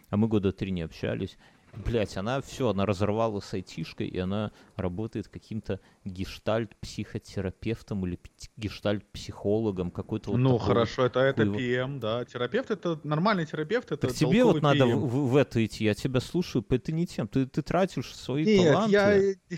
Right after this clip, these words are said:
Speaker 2: я, не, не, вот
Speaker 1: Берешь
Speaker 2: подка-, я
Speaker 1: винишко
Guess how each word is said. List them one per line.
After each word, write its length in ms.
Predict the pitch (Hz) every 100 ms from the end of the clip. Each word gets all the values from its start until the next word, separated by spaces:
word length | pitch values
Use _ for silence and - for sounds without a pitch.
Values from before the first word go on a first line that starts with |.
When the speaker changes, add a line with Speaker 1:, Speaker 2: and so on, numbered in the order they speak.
| 127 131 135 160
Speaker 2:
я, 60 | 156
не, 320 | 147 107 120 151
не, 160 | 180 135
вот 180 | 185 139
Speaker 1:
Берешь 240 | 139 180
Speaker 2:
подка-, 340 | 180 143 151 131
я 180 | 180 180
Speaker 1:
винишко 340 | 170 143 143